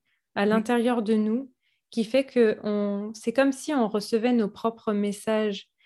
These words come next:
Speaker 1: Et ces messages-là, ils se présentent sous plein de formes différentes. Et là, on est clairement dans l'intuition.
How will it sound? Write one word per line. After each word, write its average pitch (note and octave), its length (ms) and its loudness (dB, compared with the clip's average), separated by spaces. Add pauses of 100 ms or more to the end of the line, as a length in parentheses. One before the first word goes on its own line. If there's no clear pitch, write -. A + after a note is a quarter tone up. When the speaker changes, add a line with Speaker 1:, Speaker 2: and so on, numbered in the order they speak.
(320)
Speaker 1:
Et A3+ 80 2
ces A#3 160 2
messages-là, A#3 640 2
ils A#3 140 2
se - 160 -14
présentent A#3 400 -2
sous A3 200 -8
plein C4+ 200 2
de C4 60 -2
formes C#4 320 0
différentes. A#3 800 -2 (640)
Et A3+ 140 6
là, C4 220 6
on B3 80 4
est A3 100 4
clairement A#3 400 2
dans A#3+ 160 0
l'intuition. G#3 720 -4